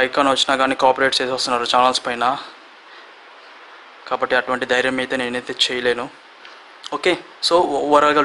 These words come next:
look అయితే ఈ విధంగా ఉంటుంది friends. Re-, really, really superb, super design, design మెచ్చుకోవచ్చు. And next ఈ వీడియోని నేను హిందీలో కూడా try చేశాను friends. Okay, చూసి నవ్వుకోకండి, First time try చేశాను. I mean,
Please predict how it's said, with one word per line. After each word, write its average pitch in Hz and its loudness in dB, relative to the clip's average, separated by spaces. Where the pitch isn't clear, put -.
look 135 -4
అయితే 147 0
ఈ 143 -2
విధంగా 135 -4
ఉంటుంది 135 -4
friends. 131 -2
Re-, 127 -6
really, 135 0
really 135 -2
superb, 131 0
super 135 -4
design, 135 -2
design 131 -8
మెచ్చుకోవచ్చు. 127 -4
And 131 -2
next - -2
ఈ - -4
వీడియోని 143 0
నేను 131 -2
హిందీలో 147 0
కూడా 143 2
try 135 2
చేశాను 135 0
friends. 131 0
Okay, 143 0
చూసి 139 -2
నవ్వుకోకండి, 127 -2
First 127 -2
time 131 -8
try 127 0
చేశాను. 127 -4
I 120 -6
mean, 120 -8